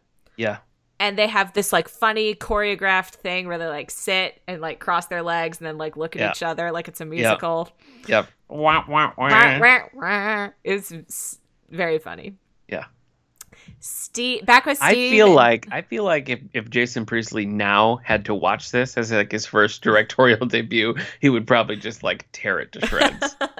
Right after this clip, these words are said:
Speaker 1: But it's
Speaker 2: Oh,
Speaker 1: fun, you know?
Speaker 2: probably,
Speaker 1: It
Speaker 2: yeah.
Speaker 1: is fun. It is fun. But I think
Speaker 2: I mean,
Speaker 1: I
Speaker 2: they
Speaker 1: think
Speaker 2: have him back fourteen more times
Speaker 1: Yeah,
Speaker 2: to
Speaker 1: exactly,
Speaker 2: direct, so
Speaker 1: exactly. Well, I mean, I think when you're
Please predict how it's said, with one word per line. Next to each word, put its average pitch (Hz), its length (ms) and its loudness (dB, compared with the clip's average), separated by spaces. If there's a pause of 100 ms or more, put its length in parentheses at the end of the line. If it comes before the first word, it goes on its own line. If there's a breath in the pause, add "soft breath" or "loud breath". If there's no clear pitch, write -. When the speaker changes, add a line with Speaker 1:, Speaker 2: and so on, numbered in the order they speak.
Speaker 1:
But 180 100 6
it's 175 160 0
Speaker 2:
Oh, - 40 -20
Speaker 1:
fun, 214 360 6
you 117 80 0
know? 120 120 4
Speaker 2:
probably, 127 120 0
Speaker 1:
It 135 60 0
Speaker 2:
yeah. 165 100 0
Speaker 1:
is 175 180 -2
fun. 101 400 0
It 117 140 -2
is 139 220 -6
fun. 107 280 0
But 110 120 -2
I 117 100 0
think 143 320 -6
Speaker 2:
I 214 120 2
mean, 285 200 0
Speaker 1:
I 262 60 4
Speaker 2:
they 254 80 4
Speaker 1:
think 247 160 2
Speaker 2:
have 247 180 6
him 247 120 -2
back 254 260 2
fourteen 233 520 -6
more 214 160 -6
times 262 300 -6
Speaker 1:
Yeah, 123 220 2
Speaker 2:
to 107 40 -2
Speaker 1:
exactly, 131 440 0
Speaker 2:
direct, 92 160 -6
so - 80 -6
Speaker 1:
exactly. 170 400 -4
Well, 160 260 2
I 160 80 2
mean, 160 220 0
I 156 80 0
think 147 160 -6
when 131 100 0
you're 107 260 -2